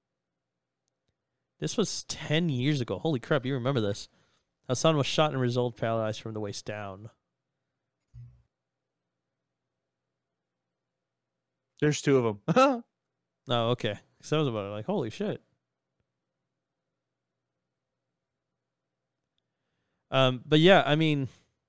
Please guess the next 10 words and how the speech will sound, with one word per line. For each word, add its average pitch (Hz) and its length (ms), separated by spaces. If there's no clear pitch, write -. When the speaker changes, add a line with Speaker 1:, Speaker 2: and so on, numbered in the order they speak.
Speaker 1:
it's, 202 180
it's 202 220
great 214 220
to - 80
carry. 131 340
Don't 143 140
get 131 120
me 117 60
wrong. 110 280
Like, 110 300